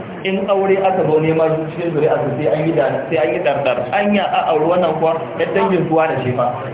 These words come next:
Kai baka ga wannan ba? Har iskanci wani abin arziki ne da mutum zai tuciya da shi ya fita, ya bar duniya ya, wai yana tunanin cewa ya bar wani abu.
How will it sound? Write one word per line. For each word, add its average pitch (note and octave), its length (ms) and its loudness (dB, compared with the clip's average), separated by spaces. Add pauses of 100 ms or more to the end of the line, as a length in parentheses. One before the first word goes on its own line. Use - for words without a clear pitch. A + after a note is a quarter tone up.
(1400)
Kai F3+ 140 0
baka F3 200 2
ga D3+ 80 0
wannan E3 300 2
ba? D#3+ 100 0 (2000)
Har E3+ 160 0
iskanci F#3 680 -2
wani D#3+ 280 2
abin D#3 280 0 (120)
arziki E3+ 400 -2
ne E3 120 0
da D3+ 80 2
mutum D#3+ 280 -6
zai D#3 240 0
tuciya D#3+ 320 0
da - 160 0
shi D#3+ 120 -2
ya C#3+ 80 2
fita, - 280 -6 (160)
ya C3+ 140 0
bar C#3+ 100 2
duniya E3 320 2
ya, C#3+ 160 2 (160)
wai D#3 160 0
yana E3 160 2
tunanin C#3+ 400 -2
cewa D#3 160 4
ya D#3 160 6
bar D#3+ 80 2
wani E3+ 200 2
abu. - 200 -2